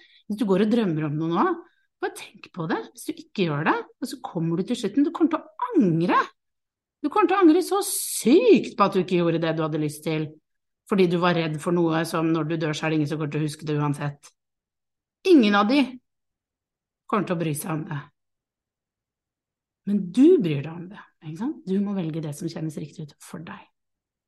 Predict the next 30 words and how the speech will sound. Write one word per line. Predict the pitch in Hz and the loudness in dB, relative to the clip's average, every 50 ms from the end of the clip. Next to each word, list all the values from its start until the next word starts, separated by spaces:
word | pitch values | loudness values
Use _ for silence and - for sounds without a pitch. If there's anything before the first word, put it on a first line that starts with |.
| _ _ _ _ _ _ _ _ _ _ - | _ _ _ _ _ _ _ _ _ _ -12
Ok. | 180 - - - - _ _ _ _ _ _ _ _ _ _ _ _ _ _ _ _ _ _ _ - - | -12 -12 -12 -20 -20 _ _ _ _ _ _ _ _ _ _ _ _ _ _ _ _ _ _ _ -8 -6
Yes. | 190 165 - - - - _ _ - - - - - - - - - _ _ | -6 -6 -8 -12 -16 -18 _ _ -20 -20 -20 -20 -20 -20 -20 -20 -20 _ _
Skal | - 220 233 | 0 2 4
vi | 240 | 6
la | 220 208 220 233 220 | 6 8 8 8 8
det | 202 202 202 208 214 220 220 226 220 214 202 196 202 | 6 6 6 6 6 6 6 6 6 6 4 4 4
være | 208 185 170 175 180 185 185 190 185 190 | 2 2 2 2 2 2 2 0 0 -2
siste | 208 185 - - 185 | -6 -6 -6 -4 0
ord | 185 208 214 - | 0 2 0 0
i | - 180 175 170 | 0 -2 -2 0
denne | 165 175 160 151 147 147 | 0 0 0 -2 -2 -4
episoden? | - - - 170 151 147 156 185 226 226 | -8 -12 -8 -8 -6 -2 0 0 0 0
Tusen | - 240 214 254 240 247 | 0 0 2 2 4 6
takk | 254 349 - - - - | 6 4 4 2 -4 -4
for | - 208 208 | -2 -2 0
at | 196 | 0
du | 190 185 180 180 185 185 185 190 - - 165 - - - - 214 | 0 0 2 2 2 2 0 -2 -4 -10 -16 -16 -14 -8 -4 -2
lyttet, | 208 208 208 220 202 - - - - 214 370 - - - - - - _ _ _ - - - _ _ _ _ _ - | 0 2 2 0 0 -4 -6 -2 0 2 2 0 -2 -8 -16 -18 -20 _ _ _ -20 -20 -20 _ _ _ _ _ -10
eh, | 190 180 180 180 180 185 180 180 180 180 185 | -4 -2 0 2 2 2 2 2 0 0 -2
og | 180 175 | -2 -4
at | 175 175 | -4 -4
du | 175 170 180 175 185 - - - _ _ _ _ - 151 | -4 -4 -2 -2 -4 -6 -10 -18 _ _ _ _ -14 -8
hørte | 175 170 147 143 - 147 | -8 -6 -6 -8 -10 -12
på | 160 156 | -12 -12
episoden. | 147 175 156 - 170 160 165 196 247 254 | -12 -12 -12 -10 -10 -6 -4 -2 -2 -2
Send | 254 - - 233 214 214 | -2 -4 -4 0 0 2
meg | 214 226 | 2 2
gjerne | 196 165 156 156 170 208 285 349 359 - - _ _ _ _ _ - 196 | 0 0 0 0 2 2 2 2 0 -4 -8 _ _ _ _ _ -6 -4
en | 185 185 | -4 -2
melding | 175 165 156 151 156 175 269 339 | -2 -4 -4 -4 -4 0 0 0